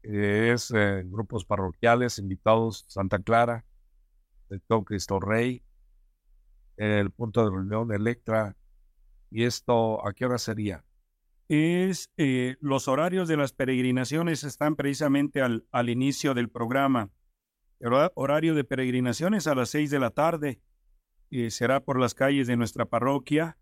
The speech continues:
Speaker 1: Llueva o truene.
Speaker 2: Sí, sí,
Speaker 1: Sobre
Speaker 2: sí,
Speaker 1: las
Speaker 2: sí, sí,
Speaker 1: lluvias.
Speaker 2: sobre las lluvias. Yo creo, creo, ingeniero, al menos es la experiencia que yo tengo, eh, nuestra gente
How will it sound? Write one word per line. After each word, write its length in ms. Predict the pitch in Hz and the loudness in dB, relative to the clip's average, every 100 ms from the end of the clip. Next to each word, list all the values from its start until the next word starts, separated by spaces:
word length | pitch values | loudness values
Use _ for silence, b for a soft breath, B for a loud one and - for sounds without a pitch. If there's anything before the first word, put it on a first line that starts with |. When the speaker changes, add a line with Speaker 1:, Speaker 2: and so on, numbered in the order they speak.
| - | -4
Speaker 1:
Llueva 300 | 110 127 123 | 0 4 2
o 40 | |
truene. 460 | - 120 123 110 - _ _ _ _ _ _ _ _ | 2 0 0 -4 -14 _ _ _ _ _ _ _ _
Speaker 2:
Sí, 280 | - 120 123 - | -2 0 -2 0
sí, 180 | 151 | 0
Speaker 1:
Sobre 300 | 180 123 95 | 0 -4 -10
Speaker 2:
sí, 80 | 117 | -4
Speaker 1:
las 100 | 143 | 0
Speaker 2:
sí, 80 | 151 | 2
sí, 40 | |
Speaker 1:
lluvias. 520 | 147 147 147 147 - _ _ | 2 2 0 -2 -8 _ _
Speaker 2:
sobre 240 | 139 131 147 | -4 -2 0
las 180 | 135 120 | 0 0
lluvias. 440 | 143 156 147 - _ _ _ _ | 0 2 0 -2 _ _ _ _
Yo 100 | 180 | -4
creo, 480 | 202 202 208 208 - _ _ _ _ _ _ _ _ | 0 0 2 2 0 _ _ _ _ _ _ _ _
creo, 200 | 147 175 | 0 2
ingeniero, 640 | 185 156 156 165 170 170 - _ _ _ _ _ _ 135 120 120 120 113 _ - | 2 0 2 2 2 0 -4 _ _ _ _ _ _ -20 -20 -20 -20 _ _ -4
al 160 | 123 | 2
menos 260 | 147 160 135 | 4 4 2
es 80 | 156 | 2
la 80 | |
experiencia 540 | 156 - 127 131 135 139 | 0 -2 -2 0 0 -2
que 140 | 123 | 0
yo 120 | 127 | 0
tengo, 420 | 127 135 131 120 - _ _ _ _ _ _ _ _ | 0 -2 -2 -2 -8 _ _ _ _ _ _ _ _
eh, 240 | 117 117 123 | -20 -14 0
nuestra 400 | 143 131 135 131 | 0 2 0 0
gente 800 | 165 170 175 - 175 180 180 | 0 -2 -2 0 0 0 -2